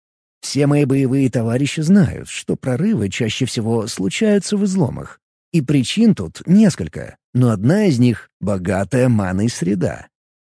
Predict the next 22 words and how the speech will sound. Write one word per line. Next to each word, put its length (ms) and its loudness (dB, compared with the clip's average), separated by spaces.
Да 120 -4
и 100 0
будущим 500 2
воителям 520 2
такие 320 0
места 440 0
очень 280 0
нужны. 520 -2
Без 260 2
них 340 4
они 200 4
совсем 680 0
ничего 420 2
не 120 4
могут 320 2
сделать 600 0
для 160 -2
прорыва 460 2
через 340 0
грань 360 2
обычного 500 0
ветерана. 640 -6